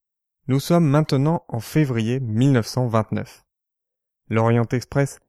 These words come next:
est bloqué par la neige à une centaine de kilomètres d'Istanbul. La température extérieure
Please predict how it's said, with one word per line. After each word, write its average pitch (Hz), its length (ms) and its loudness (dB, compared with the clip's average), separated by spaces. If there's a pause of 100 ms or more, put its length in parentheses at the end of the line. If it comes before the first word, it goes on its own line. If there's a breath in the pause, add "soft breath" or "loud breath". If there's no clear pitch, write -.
(120)
est 120 100 0
bloqué 151 500 0
par 110 220 -2
la 113 100 2
neige 139 380 0 (160)
à 113 100 -4
une 107 80 -2
centaine 135 500 0
de 104 100 -2
kilomètres 110 720 -2
d'Istanbul. 104 760 -10 (760)
La 104 140 -6
température 113 640 0
extérieure 120 600 0